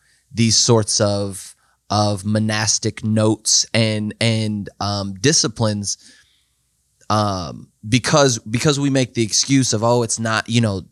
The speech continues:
things are different or things are this and that." But, but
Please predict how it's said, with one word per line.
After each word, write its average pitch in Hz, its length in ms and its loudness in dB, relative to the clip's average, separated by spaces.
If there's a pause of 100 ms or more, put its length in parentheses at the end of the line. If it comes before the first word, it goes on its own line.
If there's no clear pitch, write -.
things 135 260 4
are 101 100 0
different 147 580 2
or 110 100 0
things 113 320 -2
are 104 40 -6
this 160 400 0
and 113 100 -4
that." 123 320 -2
But, 127 240 2
but 120 240 4